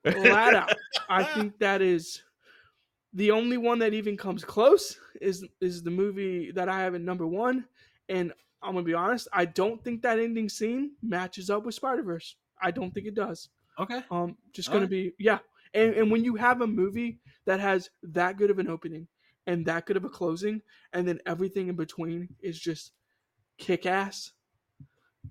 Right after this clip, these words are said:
Speaker 1: then you get w-, one of the best movies of the year. And flat out, this would have been one of the best movies of the year, probably any other year,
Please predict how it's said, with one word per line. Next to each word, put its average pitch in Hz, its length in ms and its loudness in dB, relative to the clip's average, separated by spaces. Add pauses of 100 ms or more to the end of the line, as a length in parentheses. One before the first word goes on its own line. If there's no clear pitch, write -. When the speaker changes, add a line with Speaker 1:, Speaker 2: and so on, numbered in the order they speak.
(140)
Speaker 1:
then 190 200 4
you 180 120 -2
get 180 360 4
w-, 185 240 -6
one 170 180 0
of 160 60 -2
the 156 60 -4
best 160 240 -4
movies 160 280 -2
of 160 80 -2
the 151 60 -4
year. 170 280 0 (300)
And 185 300 2 (120)
flat 190 340 4
out, 196 320 6
this 185 200 -2
would 202 140 6
have 196 120 4
been 185 140 0
one 170 120 0
of 165 60 0
the 165 60 -2
best 165 240 -2
movies 160 260 -6
of 160 80 -6
the 156 80 -8
year, 160 340 -4 (440)
probably 190 580 4
any 202 240 2
other 185 180 2
year, 165 380 -2